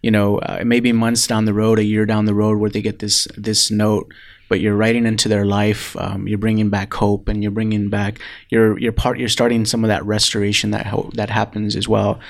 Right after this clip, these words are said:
And, and we're actually gonna be, um, inviting the public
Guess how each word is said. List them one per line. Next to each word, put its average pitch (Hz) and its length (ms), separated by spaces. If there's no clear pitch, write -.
And, 110 380
and 113 240
we're 123 80
actually 139 320
gonna 127 200
be, 117 460
um, 104 340
inviting 117 680
the 107 100
public 110 680